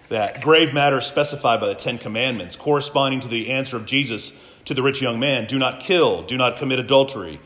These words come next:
do not steal, do not bear false witness, do not defraud, honor your father and your mother." Mortal sin deprives the soul of sanctifying grace and causes damnation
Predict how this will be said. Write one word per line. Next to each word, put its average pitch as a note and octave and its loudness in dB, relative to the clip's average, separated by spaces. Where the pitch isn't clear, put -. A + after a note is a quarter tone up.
do C3 -2
not C#3 4
steal, F#3 2
do C#3+ -2
not A#2+ 2
bear C3+ 2
false B2+ 2
witness, D3+ 0
do B2+ -4
not A2+ 0
defraud, C#3+ 4
honor B2+ 2
your A2+ -4
father F#2+ -4
and F#2 -12
your F#2+ -12
mother." F2 -8
Mortal G3 8
sin E3 2
deprives C#3+ 4
the A#2+ -6
soul C#3 2
of A2 0
sanctifying B2+ 0
grace A#2 0
and A2+ -8
causes A#2+ -2
damnation G#2+ -6